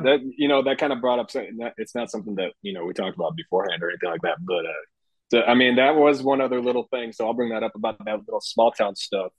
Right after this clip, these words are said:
uh, in Texas, the particular area I'm at. So, uh, so shortly after I got on at that small agency, um, I got a little letter that was delivered by someone in the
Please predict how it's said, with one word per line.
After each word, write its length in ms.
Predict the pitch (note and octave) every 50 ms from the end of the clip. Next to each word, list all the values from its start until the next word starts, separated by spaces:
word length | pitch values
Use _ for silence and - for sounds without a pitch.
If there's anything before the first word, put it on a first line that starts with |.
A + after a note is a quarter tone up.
| _ _ -
uh, 280 | A#2 A2 G#2 F#2+ F2+ F2 - -
in 120 | G2+ G2
Texas, 540 | - - B2 B2+ B2+ - - G#2 G2+ - -
the 120 | - - -
particular 420 | - G#2 - A2+ A2 A2+ G#2+ - A2
area 300 | A2+ A2 G#2+ G#2 G2+ - - -
I'm 180 | G#2 A2+ A2
at. 200 | G2 F#2+ F#2 F#2+ - _ _ _ _ _ _ _ _ -
So, 360 | - A2+ G#2+ G2+ F#2+ F#2+ F#2+ - _ _ _ _ _ _ _ _ _ _ _ _ _ _
uh, 120 | - G#2 G2+ - - G2+
so 200 | - - - F#2+
shortly 600 | F#2 - - - C#3 D3 E3+ - C#3 C#3+ C3+ C3
after 320 | - A#2+ A#2+ - - A2 G#2+
I 80 | G#2+
got 240 | G#2 G2+ G2+ G#2+ A2 G#2+
on 160 | G2+ G2+ G#2
at 120 | F#2+ - -
that 180 | F2+ F2 -
small 300 | - G#2 G2+ G2+ F2+ - F#2
agency, 720 | F#2+ G2 F#2+ F#2 F2+ F2 - F#2 E2+ D2 D2 E2 F2 - _ _ _ _ _ _ _ _ -
um, 440 | F#2+ F#2 F2+ F2 E2 D#2+ D#2 E2 E2 - _ _ _ _ _ _ _ _ _ _ _ _ _ - G2+
I 120 | G2 G#2
got 180 | G#2+ G#2+ G2+ G2
a 40 |
little 380 | G2 G2+ A2 G#2+ G2+ G2 F#2 - _ _ -
letter 420 | G#2+ G#2+ G#2+ A2+ A2+ A2+ A2 G#2+
that 120 | G#2 A2+ G2
was 160 | G#2 G2+ F#2
delivered 560 | G2 G#2+ G2+ G#2+ A2 A2 G#2 G#2+ G#2 F#2+ F#2+
by 180 | G2 G#2 G2 F#2+
someone 380 | F#2 - - - A#2 A2 G#2+ G2+
in 120 | G2+ G2
the 100 | F#2+ F#2